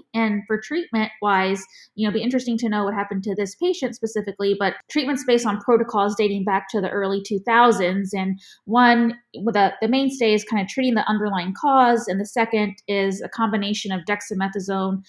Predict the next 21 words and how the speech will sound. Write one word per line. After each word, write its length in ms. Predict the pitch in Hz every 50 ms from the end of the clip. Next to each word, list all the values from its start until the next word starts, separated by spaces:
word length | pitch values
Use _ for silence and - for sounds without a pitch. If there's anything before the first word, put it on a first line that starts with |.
| - _ _ _ -
etoposide, 680 | 208 208 - 208 196 196 214 208 - 208 185 190 190 190
and 100 | 190 190
potentially 480 | 208 - - 208 196 190 - 208 185
cyclosporin. 1040 | 185 - - - - - - 214 208 208 190 190 - - 202 185 160 151 147 92 - 202 208 - _ _ _ - _ _ _
You 80 | - 220
know, 80 | 196
other 180 | - 226 262 262 247 247
modifications 720 | 247 233 - 247 247 - 247 226 226 226 233 226 214 220 208
that 100 | 214 190
I've 120 | 208 208
seen 200 | - - 233 208 208
in 60 | 196
the 120 | 196 196 196 -
past 220 | 349 339 330 311 -
have 120 | 277 226 214
been 120 | 220 214
including 440 | 214 208 208 - 214 196 196 202 190
I 160 | - 165 202 196
V 60 | 202 190 175
I 120 | 170 180 -
G. 480 | - 247 247 240 233 226 233 233 233